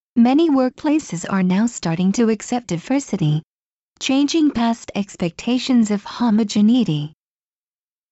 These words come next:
Many other businesses simply need more employees. Some forty percent of construction companies have reported not having enough workers,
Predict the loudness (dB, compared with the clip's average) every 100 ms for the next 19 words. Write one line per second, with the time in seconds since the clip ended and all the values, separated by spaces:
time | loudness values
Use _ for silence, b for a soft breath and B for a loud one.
0 | _ _ -2 2 2 2 2 0 0 0
1 | -2 -2 -4 -2 -4 -4 -4 -2 2 4
2 | 4 4 2 2 2 2 0 -2 0 0
3 | 2 2 2 -2 -8 _ _ _ _ _
4 | _ _ _ _ _ _ _ _ -8 -2
5 | -2 0 0 2 2 2 0 0 0 0
6 | -2 -2 0 0 0 -4 -4 0 0 2
7 | -2 0 2 2 2 -2 -2 -2 -2 -2
8 | 2 2 2 0 -2 -2 2 2 4 2
9 | 0 -2 -2 -2 -2 -2 -6